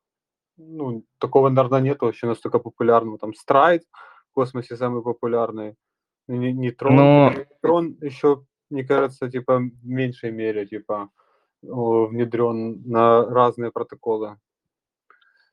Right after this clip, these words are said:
Speaker 1: М,
Speaker 2: Как
Speaker 1: ну
Speaker 2: раз
Speaker 1: вот это
Speaker 2: хочу здесь
Speaker 1: Ну, ну.
Speaker 2: э,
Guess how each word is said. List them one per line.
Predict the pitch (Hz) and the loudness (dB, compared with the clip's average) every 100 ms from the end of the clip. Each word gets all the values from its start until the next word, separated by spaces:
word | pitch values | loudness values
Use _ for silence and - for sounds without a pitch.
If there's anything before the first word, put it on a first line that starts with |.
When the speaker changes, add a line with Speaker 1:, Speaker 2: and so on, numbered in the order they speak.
| _ _ _ _ _ _ | _ _ _ _ _ _
Speaker 1:
М, | - 147 143 _ _ _ | -16 -14 -14 _ _ _
Speaker 2:
Как | 110 | -6
Speaker 1:
ну | 127 | 0
Speaker 2:
раз | 123 | 0
Speaker 1:
вот | - | 0
это | 110 | -2
Speaker 2:
хочу | - 113 101 - | 0 -2 -2 -4
здесь | 98 98 104 | -12 -6 -4
Speaker 1:
Ну, | 139 131 123 117 - _ _ _ _ _ _ _ _ _ _ _ | 0 0 0 -2 -8 _ _ _ _ _ _ _ _ _ _ _
ну. | |
Speaker 2:
э, | 113 | -12